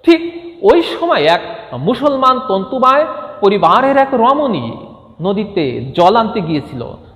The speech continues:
জল আনতে গিয়ে এই অবস্থায়, অচৈতন্য অবস্থা, তাকে গ্রহণ করতে পারে না।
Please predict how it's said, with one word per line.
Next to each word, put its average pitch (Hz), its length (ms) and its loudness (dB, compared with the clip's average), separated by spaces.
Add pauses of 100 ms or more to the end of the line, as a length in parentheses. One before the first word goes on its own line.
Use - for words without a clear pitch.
(120)
জল 170 200 0
আনতে 190 280 0
গিয়ে 165 300 -2
এই 151 220 -2
অবস্থায়, 139 580 -6 (560)
অচৈতন্য 240 640 0
অবস্থা, 240 560 -2 (180)
তাকে 214 180 -4
গ্রহণ 156 320 -6
করতে 143 360 -4 (320)
পারে 131 260 -2
না। - 400 -14